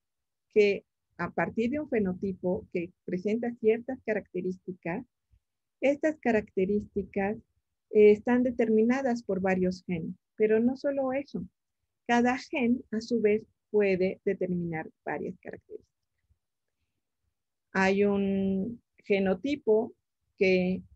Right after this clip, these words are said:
puede corresponder con el fenotipo o no, y los genes están en los cromosomas.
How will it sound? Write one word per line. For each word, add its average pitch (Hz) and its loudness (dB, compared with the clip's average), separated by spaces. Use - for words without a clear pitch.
puede 180 2
corresponder 180 -4
con 180 -2
el 175 -6
fenotipo 175 -8
o 240 0
no, 254 -2
y 240 4
los 220 4
genes 208 -2
están 170 -6
en 165 -6
los 175 -8
cromosomas. 165 -12